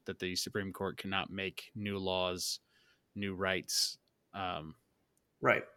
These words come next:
Speaker 1: a-, a-, as a, as a court, that this should be in the hands of the elected bodies.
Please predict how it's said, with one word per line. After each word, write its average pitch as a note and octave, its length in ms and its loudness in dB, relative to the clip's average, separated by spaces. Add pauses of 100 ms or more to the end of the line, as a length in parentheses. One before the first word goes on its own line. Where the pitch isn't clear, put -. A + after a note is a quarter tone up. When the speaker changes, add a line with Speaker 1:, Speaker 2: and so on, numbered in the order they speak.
(180)
Speaker 1:
a-, G2+ 380 2
a-, - 120 -2
as F#2+ 200 2
a, F2+ 160 -2 (180)
as F#2+ 180 -4
a - 200 -6
court, - 540 4
that - 180 -2
this G2+ 100 2
should G2 220 2 (180)
be A2 160 4
in G2+ 80 4
the F2 100 2
hands F#2+ 460 2
of F#2 220 -6
the F#2 80 -2
elected F#2 420 -4
bodies. - 540 -2